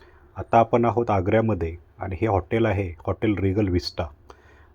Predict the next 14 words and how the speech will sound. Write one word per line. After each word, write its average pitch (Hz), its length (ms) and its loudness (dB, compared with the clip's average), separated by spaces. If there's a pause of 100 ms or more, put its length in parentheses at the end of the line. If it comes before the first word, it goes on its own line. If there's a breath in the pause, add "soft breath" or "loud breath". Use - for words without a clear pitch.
या 110 160 0
रिगल 104 360 2
विस्टाच्या 120 760 0 (500)
जवळच 113 480 2
आहे 95 280 0 (140)
फतेबाद 110 460 2
रोड 104 300 2
मेट्रो 101 280 -2
स्टेशन. 90 380 -6 (1080 soft breath)
फतेबाद 120 460 2
रोड 123 260 4
मेट्रो 113 340 2
स्टेशनवरून 110 720 0 (260)
आपण 95 380 2